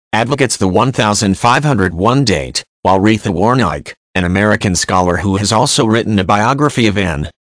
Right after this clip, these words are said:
prefers one thousand five hundred seven.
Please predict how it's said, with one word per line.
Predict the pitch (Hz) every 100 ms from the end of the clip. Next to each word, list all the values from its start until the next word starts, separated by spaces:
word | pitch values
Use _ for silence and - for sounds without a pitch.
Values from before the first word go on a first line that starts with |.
| -
prefers | 98 - 110 107
one | 101 120 131
thousand | 117 110 113 107 104
five | 110 120
hundred | 139 131 95
seven. | - 90 78 67